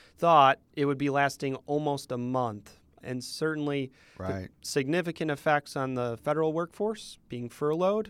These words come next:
Speaker 1: or
Speaker 2: Right.
Speaker 1: working without pay, and then the contractors. And I, I would highlight the F A A contractor workforce is a large workforce. I, I, I think there's a lot of people, um, who are not federal employees who will just not get back pay.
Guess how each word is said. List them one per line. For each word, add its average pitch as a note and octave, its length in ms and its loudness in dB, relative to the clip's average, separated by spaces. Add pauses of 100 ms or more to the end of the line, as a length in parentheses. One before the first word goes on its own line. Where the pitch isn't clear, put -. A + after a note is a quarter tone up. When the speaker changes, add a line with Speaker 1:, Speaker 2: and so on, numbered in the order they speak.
Speaker 1:
or - 100 -10
Speaker 2:
Right. C3 140 0
Speaker 1:
working C#3 300 -2
without C3 320 -2
pay, D3+ 240 -2
and C3+ 100 0
then C#3 180 -2
the B2+ 80 -6
contractors. C3 800 -2
And C3 80 -4
I, C3+ 160 -2 (360)
I D3+ 60 2
would D3 140 6
highlight D#3+ 560 2
the C3+ 120 -2
F C#3+ 140 0
A C#3+ 140 2
A C3 40 0
contractor C#3+ 560 -4
workforce C3+ 540 -6
is B2 120 -6
a B2 40 -4
large B2+ 500 0
workforce. A#2+ 720 -8
I, C3 260 -4
I, B2 260 -6 (140)
I C3 80 -4
think C#3+ 220 -6
there's C3+ 160 -4
a B2+ 60 -4
lot C#3 200 0
of C3+ 80 -2
people, F#3 480 -6 (380)
um, B2 560 -4
who B2+ 80 -4
are B2+ 80 0
not D3+ 240 0
federal C3+ 320 -2
employees B2+ 640 -6
who C3+ 100 -4
will C3 120 -2
just C3 200 -6
not C3+ 200 0
get B2 160 -6
back C#3 280 -2
pay. - 300 -8